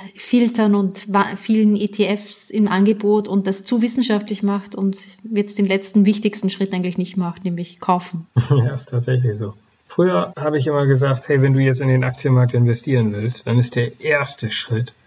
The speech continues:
Speaker 2: lies dir ein Buch dazu durch. Der zweite ist Depot oder ein E T F, aus dem dein Sparplan aufsetzt. Das ist die logische Reihenfolge. Du willst ja erstmal wissen, worum es geht. Ende vom Lied. Die allermeisten <laughs> sind dran gescheitert, ein einziges Buch zu lesen, haben das Ding nicht aufgesetzt.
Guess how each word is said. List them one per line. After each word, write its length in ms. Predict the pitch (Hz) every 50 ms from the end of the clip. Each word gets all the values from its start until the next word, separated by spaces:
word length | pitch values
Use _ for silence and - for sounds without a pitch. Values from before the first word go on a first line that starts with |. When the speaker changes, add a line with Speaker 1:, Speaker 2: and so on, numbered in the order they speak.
| _ -
Speaker 2:
lies 220 | 123 120 120 -
dir 80 | 123 117
ein 80 | 117
Buch 160 | 113 123 123 -
dazu 280 | - 101 98 - -
durch. 360 | 110 107 107 113 127 127 - _ _ _ _ _ _ _ _ -
Der 120 | - 113 -
zweite 340 | - 127 123 120 117 -
ist 140 | 113 - -
Depot 260 | 117 - - - 123
oder 160 | - 107 107 104
ein 80 | 101
E 100 | 101 101
T 160 | 101 - -
F, 120 | 120 - -
aus 140 | 120 113 -
dem 180 | 117 104 101
dein 140 | 101 98 95
Sparplan 360 | - - 101 - - - 107 101 104
aufsetzt. 340 | 104 202 202 - - - - _ _ _ _ _ _ _ _ _ _
Das 160 | - 143 147 147
ist 180 | 156 131 -
die 60 | 151
logische 420 | 135 127 127 120 117 113 - 110 101
Reihenfolge. 420 | 104 101 101 - - 104 101 104
Du 40 | 110
willst 160 | 120 127 123
ja 80 | - 117
erstmal 300 | 113 110 - 117 107 107
wissen, 180 | 104 - -
worum 200 | 110 104 104 101
es 100 | 104 -
geht. 240 | - - 98 - _ _ _ _ _ _ _ _ _ _ _ _ _ _ _ -
Ende 240 | 151 156 170 185
vom 220 | 175 - 160 147 143
Lied. 360 | 135 131 131 135 - - - - - _ _ _ _ _ _ -
Die 100 | - 117
allermeisten 760 | - - - - - - 135 120 - 156 147 127 - - - 131
<laughs> 20 |
sind 240 | 123 - 175 165 -
dran 160 | 120 120 120
gescheitert, 540 | 113 117 113 - 123 117 117 110 117 113 110
ein 160 | 107 107 107
einziges 400 | 107 113 113 - 117 107 104 107
Buch 200 | - - 135 127
zu 140 | - - 117
lesen, 320 | 104 107 104 107 113 110
haben 120 | 107 110 110
das 120 | 107 104
Ding 120 | 107 107 104
nicht 220 | 104 101 - -
aufgesetzt. 520 | - - - - 113 - _ _ - -